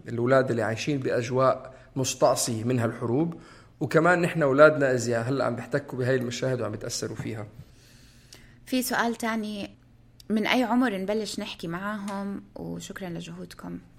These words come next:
Speaker 2: أم، شكرًا لإلكم على أسئلتكم. من أي عمر نبلش نحكي؟ مثل ما حكيت بأول حلقة،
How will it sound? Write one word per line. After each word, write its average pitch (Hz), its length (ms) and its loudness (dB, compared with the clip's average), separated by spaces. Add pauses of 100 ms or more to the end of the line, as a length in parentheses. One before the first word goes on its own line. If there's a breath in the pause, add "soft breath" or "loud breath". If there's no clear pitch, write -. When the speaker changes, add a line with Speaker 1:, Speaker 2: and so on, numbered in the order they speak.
(240)
Speaker 2:
أم، 185 500 -2 (240)
شكرًا 240 300 -4
لإلكم 196 400 -4
على 165 100 -6
أسئلتكم. 185 540 -8 (720 soft breath)
من 208 140 0
أي 247 140 6
عمر 285 300 6
نبلش 233 440 0
نحكي؟ 247 500 -4 (300)
مثل 302 300 4
ما 208 320 2 (160)
حكيت 254 420 -4
بأول 220 280 -2
حلقة، 247 500 -4